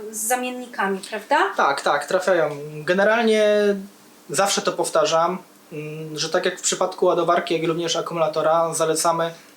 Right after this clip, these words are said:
Speaker 2: kupno bezpośrednio od producenta, tak?
Speaker 1: Mhm.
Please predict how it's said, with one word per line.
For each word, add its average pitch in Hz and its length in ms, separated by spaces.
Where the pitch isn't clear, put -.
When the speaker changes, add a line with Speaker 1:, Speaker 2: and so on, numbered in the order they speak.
Speaker 2:
kupno 165 440
bezpośrednio 165 880
od 156 100
producenta, 147 640
tak? 151 280
Speaker 1:
Mhm. 294 180